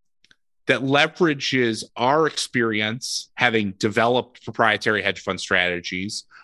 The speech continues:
with modern machine learning techniques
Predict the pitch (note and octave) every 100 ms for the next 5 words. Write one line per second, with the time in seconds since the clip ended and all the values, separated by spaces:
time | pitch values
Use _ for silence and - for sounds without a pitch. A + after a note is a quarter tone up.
0 | _ - C#3+ E3+ C#3+ C3 C3+ C3+ C3+ A#2+
1 | A#2+ - C3+ B2+ A#2+ A2+ G#2 G2+ _ _
2 | _ - A#2+ - A2+ - - - -